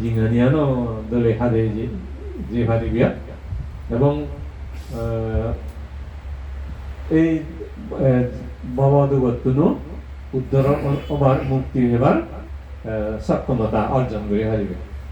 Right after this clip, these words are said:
এই ইয়ান-, ইয়ান আমাদের মানে, আহ, জন্ম না সার্থকতা, উদ্ধর Eh, sasana Bhatama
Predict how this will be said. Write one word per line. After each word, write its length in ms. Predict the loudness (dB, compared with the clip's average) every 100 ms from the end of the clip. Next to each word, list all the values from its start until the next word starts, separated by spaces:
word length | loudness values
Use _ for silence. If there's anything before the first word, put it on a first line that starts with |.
| -4
এই 200 | -2 -2 -2
ইয়ান-, 320 | -2 -2 -2
ইয়ান 160 | 0 2
আমাদের 320 | 2 4 2 0 -8 -12 -10 -6
মানে, 380 | -4 -2 -2 -2
আহ, 720 | -4 -8 -8 -6 -6 -6 -2
জন্ম 460 | 0 0 0 2 4
না 160 | 4 2 -2 -12 -6 -2
সার্থকতা, 680 | -2 0 -4 -4 -4 -4 -4 -8 -12 -12 -10 -4
উদ্ধর 360 | -2 2 2 2 -2 -8 -8 -2
Eh, 560 | 0 2 2 2 2 0 -4
sasana 560 | -2 0 0 0 0 -2 -2 -4 -4 -2
Bhatama 800 | -2 -2 -2 0 0 0 0 -2